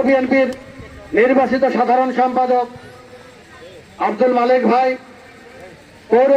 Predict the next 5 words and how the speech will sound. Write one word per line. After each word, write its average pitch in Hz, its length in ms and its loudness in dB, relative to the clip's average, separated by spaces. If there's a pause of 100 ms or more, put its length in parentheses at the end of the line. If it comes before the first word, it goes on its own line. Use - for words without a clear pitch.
বিএনপি 262 320 0 (140)
নির্বাচিত 262 420 0 (140)
সাধা-, 247 320 0 (240)
সাংগঠনিক 262 580 2
সম্পাদক 247 440 0